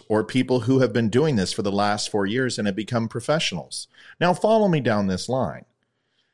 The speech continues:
If we understand that most of these protesters in B L M and Antifa, and B L M is finding this out, that Antifa has literally turned the B L M movement into a mockery and almost a terrorist group for their actions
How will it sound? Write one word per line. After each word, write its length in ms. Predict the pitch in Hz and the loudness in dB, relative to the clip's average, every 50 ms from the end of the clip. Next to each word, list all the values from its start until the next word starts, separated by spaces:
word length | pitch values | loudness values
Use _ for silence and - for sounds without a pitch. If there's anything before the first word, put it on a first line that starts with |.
| _ _ _ _ _ _ | _ _ _ _ _ _
If 140 | - 151 143 | 0 2 2
we 160 | 151 165 175 | 4 4 4
understand 600 | 202 226 220 185 160 - - - 175 170 151 127 113 | 4 4 4 2 0 0 0 0 2 2 2 2 2
that 160 | 104 - - | 2 2 2
most 260 | 117 120 139 - - | 2 2 2 2 0
of 100 | 139 113 | -2 -2
these 160 | 107 110 104 | -2 -2 -4
protesters 720 | - - 123 120 120 120 - - 82 - - 92 85 85 - | -2 0 0 0 2 0 -2 -4 -4 -4 -4 -6 -4 -4 -2
in 140 | 95 92 90 | -2 -2 -2
B 180 | 87 110 113 | -2 0 0
L 220 | 113 107 101 98 104 | 2 2 2 2 2
M 220 | 104 98 90 87 | 2 2 0 0
and 80 | 87 90 | 0 -2
Antifa, 420 | 90 87 - - 127 123 120 - | -4 -4 -4 -4 -4 -4 -2 -4
and 160 | 85 82 87 | -4 -4 -4
B 100 | 85 113 | -2 -2
L 120 | 135 143 135 | -2 -2 -2
M 100 | 123 117 | -2 -4
is 140 | 104 - | -4 -6
finding 360 | - - 120 120 123 120 110 95 | -6 -4 -4 -4 -2 -2 -2 -2
this 200 | 90 - - 120 | -4 -4 -2 -2
out, 220 | 127 123 104 - | -2 -2 -2 -2
that 100 | 101 95 | -2 -2
Antifa 640 | 95 95 95 - - 147 160 147 - - 87 85 - _ _ _ _ | -2 -2 -4 -4 -2 -2 -2 -2 -2 -2 -4 -4 -4 _ _ _ _
has 220 | - 110 101 92 107 | -6 -4 -4 -2 -2
literally 400 | 113 143 147 127 113 101 95 87 | -2 0 0 0 0 -2 -2 -4
turned 420 | - - - - 151 170 170 143 | -6 -6 -4 -2 -2 0 0 0
the 60 | 110 | -2
B 160 | 87 82 101 | -2 -2 0
L 140 | 95 90 90 90 | 0 0 0 0
M 100 | 85 87 | 0 0
movement 400 | 87 85 85 82 85 90 85 - | -2 -2 -4 -4 -6 -6 -6 -4
into 300 | 98 98 95 - 95 90 | -4 -4 -2 -2 -2 -2
a 60 | 85 | -2
mockery 600 | 87 98 120 139 147 - - 73 71 67 67 - _ _ _ _ - | 0 0 -2 -2 -4 -6 -8 -10 -10 -10 -14 -18 _ _ _ _ -8
and 120 | - - | -8 -6
almost 340 | - 156 175 196 180 - - | -2 -2 0 0 0 -2 -4
a 60 | - | -8
terrorist 600 | - - - - 175 156 110 82 67 67 - - | -8 -8 -6 -4 -2 0 0 -2 -4 -6 -10 -12
group 320 | - - - - - _ _ _ _ _ _ _ _ _ _ _ _ _ _ _ _ _ | -12 -14 -16 -16 -18 _ _ _ _ _ _ _ _ _ _ _ _ _ _ _ _ _
for 160 | - 123 123 | 0 0 2
their 220 | 131 131 127 - - | 2 2 0 0 0
actions 800 | 131 143 147 147 - - - 67 64 - - - - - - | -2 -2 -2 -2 -4 -6 -8 -8 -12 -12 -12 -10 -10 -10 -12